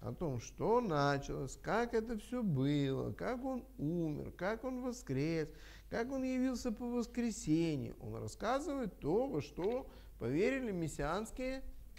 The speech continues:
евреи. Корнилий был боящимся Богом. Он знал основы иудаизма. Не все он их принял, но часть основ он знал. И здесь ему говорится о том, что Иисус есть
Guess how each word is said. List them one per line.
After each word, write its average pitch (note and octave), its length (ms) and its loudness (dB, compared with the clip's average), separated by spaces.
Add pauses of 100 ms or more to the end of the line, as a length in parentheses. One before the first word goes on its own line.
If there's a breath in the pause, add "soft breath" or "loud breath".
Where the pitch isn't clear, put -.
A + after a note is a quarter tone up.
(400 loud breath)
евреи. D#3 580 2 (520 loud breath)
Корнилий F3+ 580 6
был D3 520 6
боящимся D#3 640 2
Богом. E3+ 400 4 (160)
Он A4+ 200 2
знал G3 500 2
основы D3+ 580 0
иудаизма. F3 760 4 (140)
Не E3 220 2
все A3+ 360 4
он G2+ 400 -2
их F#2+ 60 -8 (200)
принял, F3+ 500 0 (100)
но D3+ 500 4
часть D3+ 400 2
основ C4+ 420 -2
он A#3 160 0
знал. C#3 320 -2 (400 loud breath)
И B2+ 80 2
здесь A3 460 4
ему G#3+ 280 4
говорится C#3+ 640 2
о G3+ 120 0
том, C#3 500 0 (360 loud breath)
что D3 680 4 (180 loud breath)
Иисус B2 720 2 (120)
есть E3 540 0